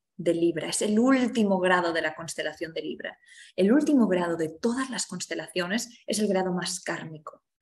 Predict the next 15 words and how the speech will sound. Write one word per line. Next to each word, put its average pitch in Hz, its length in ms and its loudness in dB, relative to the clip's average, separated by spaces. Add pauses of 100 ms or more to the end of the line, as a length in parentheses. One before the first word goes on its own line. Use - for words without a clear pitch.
(160)
es - 100 0
el 196 80 4
grado 190 260 0
que 190 120 -6
contiene 190 680 -2
el 165 260 -4
elixir, 165 920 -2
la 160 160 0
lección, 165 920 -4 (460)
que 190 120 -8
contiene 202 840 2
aquello 202 520 2
que 196 480 0 (240)
te 185 140 4
llevas - 840 2